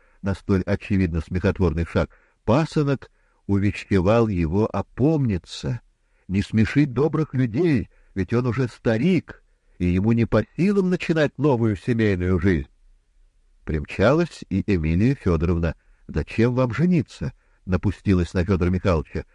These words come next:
"У вас и в первом-то браке детей не было, а ведь вы тогда помоложе всё-таки были. Да и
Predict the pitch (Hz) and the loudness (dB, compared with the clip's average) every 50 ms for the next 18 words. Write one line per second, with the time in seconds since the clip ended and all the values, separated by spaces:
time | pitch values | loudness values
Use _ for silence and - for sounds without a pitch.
0 | _ _ _ _ _ 92 92 85 98 131 143 - - 156 135 - - _ - 131 | _ _ _ _ _ -4 -2 0 2 0 0 0 0 -2 -2 -4 -8 _ 2 2
1 | 170 185 180 180 185 170 - 185 175 165 165 175 170 151 - - 151 139 160 - | 4 4 2 0 -2 0 0 0 0 2 2 0 0 0 0 -2 -2 -2 -2 -2
2 | - - 143 127 110 117 117 107 82 85 82 73 71 - - _ _ _ _ - | 0 0 0 0 0 0 0 0 0 0 -2 -4 -4 -6 -10 _ _ _ _ -4
3 | 95 98 107 - - 80 95 127 139 - 147 123 90 - 135 131 - - 131 127 | 0 0 0 0 -2 0 0 0 0 0 -2 -2 0 0 0 0 0 -2 0 0
4 | 131 120 90 90 101 110 131 151 - - 180 165 - - - - 139 113 104 101 | 2 0 2 2 0 -2 -2 -6 -4 -2 -2 -2 -2 -4 -4 -4 -4 -2 0 0
5 | 87 73 73 - - _ _ _ _ _ _ _ _ _ _ _ _ _ _ 95 | 0 -2 -2 -6 -10 _ _ _ _ _ _ _ _ _ _ _ _ _ _ -6
6 | 92 120 156 156 151 151 | -2 0 2 2 2 0